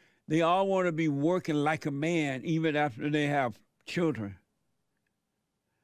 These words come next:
They all believe that they are equal to a man. There's no separation between the conservative and the liberal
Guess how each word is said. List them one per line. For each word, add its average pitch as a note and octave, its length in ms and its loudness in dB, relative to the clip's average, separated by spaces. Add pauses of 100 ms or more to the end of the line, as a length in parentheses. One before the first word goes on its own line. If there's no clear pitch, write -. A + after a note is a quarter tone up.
(280)
They E3 340 0
all F#3 440 2
believe D#3+ 680 0
that C3+ 300 0
they D#3+ 160 2
are C#3+ 220 0
equal E3 380 -2
to D3+ 300 -2
a A#2+ 60 -2
man. A#2+ 580 -2 (380)
There's E3 280 0
no F#3+ 200 0
separation F3 640 -2
between D3+ 360 -2
the C#3 100 0
conservative D#3+ 840 -2 (420)
and C#3 180 0
the A2+ 160 -2 (840)
liberal F3 720 2